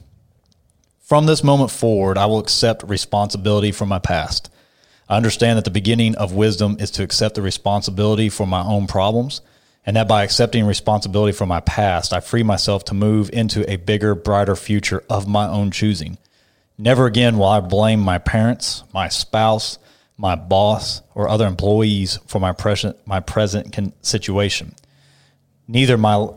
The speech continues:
education nor lack of one, my genetics, or the circumstantial ebb and flow of everyday life will affect my future in a negative way.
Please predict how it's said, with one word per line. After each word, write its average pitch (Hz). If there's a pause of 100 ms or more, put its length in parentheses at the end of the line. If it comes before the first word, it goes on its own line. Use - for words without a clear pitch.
education 120 (120)
nor 107
lack 110
of 98
one, 90 (600)
my 101
genetics, 110
or 117
the 101
circumstantial 113
ebb 107
and 95
flow 107
of 95
everyday 98
life 98
will 101
affect 107
my 98
future 104
in 90
a 95
negative 95
way. 101